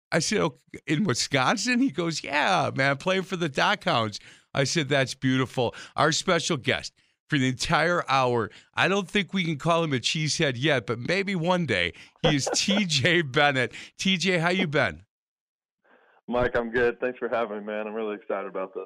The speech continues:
Speaker 1: Yeah, I really appreciate this, T J, a lot. Hey, um, b-, let's talk about your background, kind of where you grew up, and, uh, obviously baseball has been a big part of your life, and, and we'll kind of get into that, um,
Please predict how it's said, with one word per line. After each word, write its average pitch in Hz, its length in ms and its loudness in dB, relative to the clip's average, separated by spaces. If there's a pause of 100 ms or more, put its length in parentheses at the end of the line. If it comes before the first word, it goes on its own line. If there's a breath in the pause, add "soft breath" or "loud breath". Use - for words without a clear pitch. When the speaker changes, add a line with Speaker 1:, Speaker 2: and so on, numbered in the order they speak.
Speaker 1:
Yeah, 147 200 0
I 175 40 2
really 175 360 2
appreciate 131 640 0
this, 120 200 -4
T 135 180 -2
J, 120 220 0
a 110 80 0
lot. 127 360 0 (360 loud breath)
Hey, 180 240 2
um, 156 480 0
b-, - 80 -4 (240)
let's 196 300 0
talk 254 320 0
about 185 320 2
your 160 160 0
background, 151 680 0
kind 160 240 0
of 143 120 -2
where 165 140 2
you 165 140 -2
grew 139 280 0
up, 151 240 0 (120)
and, 127 360 0
uh, 113 260 2 (300 loud breath)
obviously 170 540 0
baseball 151 540 -2
has 131 100 -2
been 123 180 -2
a 104 60 0
big 143 340 -2
part 135 300 -2
of 123 60 0
your 113 160 -2
life, 120 400 0
and, 110 120 -2
and 117 220 -2
we'll 135 100 -2
kind 135 260 -4
of 123 100 -6
get 147 200 0
into 160 280 0
that, 101 340 -2 (420 loud breath)
um, 117 440 0